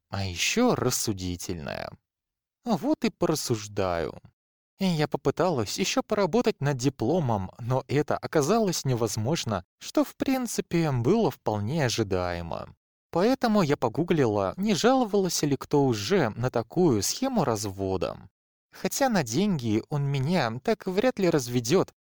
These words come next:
разве что в ресторане со счетом кинет, но вот увезти куда-нибудь и продать в рабство или на органы легко сможет. Стыдно будет, если это реально просто пранк.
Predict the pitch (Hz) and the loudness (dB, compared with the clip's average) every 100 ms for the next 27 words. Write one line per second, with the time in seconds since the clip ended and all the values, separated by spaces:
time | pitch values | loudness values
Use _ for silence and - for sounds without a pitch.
0 | _ 117 113 127 139 135 - 123 117 165 | _ -2 2 2 2 0 2 0 0 -2
1 | - 226 247 226 165 147 - 233 156 123 | -2 0 2 2 0 0 0 -2 -2 -4
2 | - 151 147 98 - _ _ 196 240 240 | -4 -2 -2 -4 -8 _ _ -6 -2 -2
3 | 202 - 143 147 - 226 - 151 151 139 | -2 -2 -2 -2 -4 -4 -4 -2 0 -2
4 | 113 185 - - 131 131 131 107 107 143 | 0 0 0 -2 0 0 -2 -2 0 0
5 | - - 104 101 - 214 226 170 117 104 | -2 -6 -2 -2 -2 -4 0 0 0 0
6 | 147 156 120 104 92 - - 101 104 - | 0 0 0 0 -4 -6 -8 -6 -6 -8
7 | - 226 - 107 101 98 92 - - - | -4 -2 -2 -6 -4 -2 -4 -6 -14 -20
8 | _ _ _ _ - - - 190 202 202 | _ _ _ _ -8 -8 -2 -2 0 0
9 | 202 165 151 113 110 156 170 170 202 196 | 2 4 2 2 -2 -4 -4 0 0 2
10 | 196 190 208 214 151 104 98 101 - 123 | 2 4 4 4 4 2 -2 -4 -4 -4
11 | - - - 101 90 - | -2 -2 0 0 -2 -12